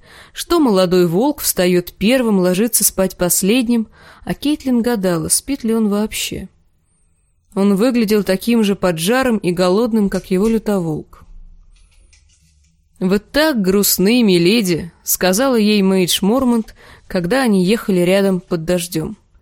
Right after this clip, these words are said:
«Что-нибудь не так?» «Пустяки, право. Мой лорд-муж умер, отец тоже, двое моих сыновей убиты, одну дочь выдали за вероломного карлика, чтобы она рожала ему столь же уродливых детей.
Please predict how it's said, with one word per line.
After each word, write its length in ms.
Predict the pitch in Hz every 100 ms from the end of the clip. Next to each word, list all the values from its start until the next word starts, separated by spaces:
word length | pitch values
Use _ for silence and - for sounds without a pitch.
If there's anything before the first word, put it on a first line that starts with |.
| _ _ _ -
«Что-нибудь 540 | - - 277 285 269 -
не 120 | 269
так?» 420 | 269 294 285 - _ _ _ _ _ _ _ _ - _ _ _ - _ _ _ _ _ _ _ _ _ - _
«Пустяки, 640 | 220 214 - 285 277 202
право. 520 | 175 208 214 175 165 196 _ _ _ _ _ - -
Мой 240 | 285 320
лорд-муж 720 | 233 233 214 202 190 190 -
умер, 480 | - 285 285 277 262 - -
отец 480 | 254 208 - 180 -
тоже, 520 | - 262 285 233 240 226 _ - - - -
двое 320 | 175 247 247
моих 260 | 175 170
сыновей 520 | - 170 175 175 180 180
убиты, 380 | 196 285 -
одну 260 | 196 185 214
дочь 300 | 196 233 -
выдали 420 | 190 233 208 185
за 120 | 175
вероломного 600 | 180 185 190 208 196 170 165
карлика, 640 | - 269 285 262 - 240
чтобы 340 | - 208 214
она 160 | 233 226
рожала 400 | 226 214 233 220
ему 220 | 214 214
столь 260 | - 214 208
же 180 | 196
уродливых 480 | 208 214 196 196 196
детей. 540 | 185 185 - 196 190